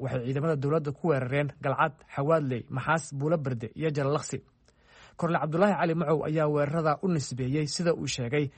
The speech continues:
habacsanaan ka jirta dhinaca sirdoonka dowladda.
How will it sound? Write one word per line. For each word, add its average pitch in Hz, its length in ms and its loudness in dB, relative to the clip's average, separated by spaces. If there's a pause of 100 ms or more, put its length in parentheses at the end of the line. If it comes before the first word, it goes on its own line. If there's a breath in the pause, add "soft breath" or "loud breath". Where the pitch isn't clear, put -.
habacsanaan 160 540 -2
ka 190 100 0
jirta 131 280 -2 (280 soft breath)
dhinaca 160 260 2
sirdoonka 143 460 0
dowladda. 139 380 0